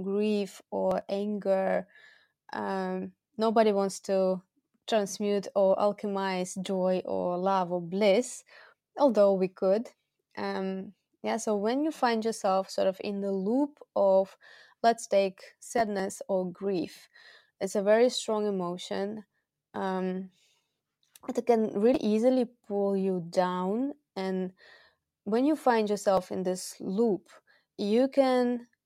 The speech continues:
uh, again, you can either choose to suppress, to have a cathartic release, maybe by guided breath work or any other, uh, modality.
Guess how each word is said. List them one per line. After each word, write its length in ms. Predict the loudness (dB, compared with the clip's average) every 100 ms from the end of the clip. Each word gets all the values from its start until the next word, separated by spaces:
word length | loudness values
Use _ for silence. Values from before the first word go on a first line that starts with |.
| -8
uh, 360 | -4 -2 -2 -4 _ -6
again, 280 | -2 0 0
you 100 | -2
can 140 | -2
either 320 | 0 0 0
choose 320 | -2 -2 -2 -2
to 200 | -6 -6
suppress, 760 | -8 -6 2 2 2 -6 -14 -20 _ _ _
to 440 | -2 0 2 2 0
have 300 | 0 0 0
a 80 | -2
cathartic 680 | -4 -2 -2 -2 -10 -8
release, 380 | -4 0 0 0
maybe 560 | 0 0 0 0 0 0
by 260 | 0 2 0
guided 420 | 0 0 -2 -2
breath 260 | 4 2 4
work 380 | 2 2 2 -2
or 260 | -2 0 0
any 220 | -2 -4 -4
other, 640 | -2 0 2 4 4 0 -2
uh, 160 | -2 0
modality. 800 | 0 0 0 0 -2 -4 -6